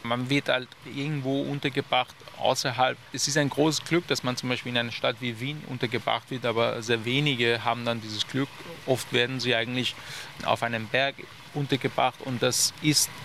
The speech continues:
glaube ich, psychisch nicht so wahnsinnig gut für die Menschen, die dann doch auch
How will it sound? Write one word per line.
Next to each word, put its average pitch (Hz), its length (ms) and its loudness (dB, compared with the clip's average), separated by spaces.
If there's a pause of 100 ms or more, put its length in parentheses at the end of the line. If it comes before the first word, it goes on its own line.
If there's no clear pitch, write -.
(160)
glaube 127 260 2
ich, 123 60 0
psychisch 151 500 2
nicht 143 180 4
so 135 420 6
wahnsinnig 127 520 2 (640)
gut 156 180 6
für 135 160 0
die 123 120 2
Menschen, 123 540 0
die 120 140 4
dann 117 220 2
doch 143 240 2 (220)
auch - 340 4